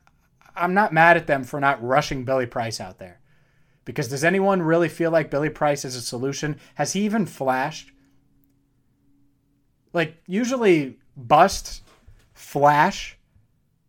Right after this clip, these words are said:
Like, even Jake Fisher, right? He was a bust. Cedric Ogbuehi didn't, but Jake Fisher was a bust.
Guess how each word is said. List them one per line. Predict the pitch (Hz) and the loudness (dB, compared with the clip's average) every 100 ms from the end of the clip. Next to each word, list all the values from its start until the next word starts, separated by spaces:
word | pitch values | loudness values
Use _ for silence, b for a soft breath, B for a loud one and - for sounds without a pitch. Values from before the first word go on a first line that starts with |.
| _ _ _ _ - | _ _ _ _ -4
Like, | 156 | 0
even | 208 226 165 | 2 2 4
Jake | 190 180 | 2 2
Fisher, | 190 170 139 | 0 0 0
right? | 131 156 | 0 -2
He | 185 | -4
was | 190 156 | -4 -2
a | 123 | -4
bust. | 110 143 110 | 0 0 0
Cedric | 196 185 175 | -2 0 -2
Ogbuehi | 139 131 110 113 | -2 -4 -6 -10
didn't, | 101 92 | -14 -14
but | 117 - | -16 -8
Jake | - 190 214 | -2 -2 -2
Fisher | 190 | -6
was | 156 | -6
a | 123 | -6
bust. | - 139 120 | 0 0 0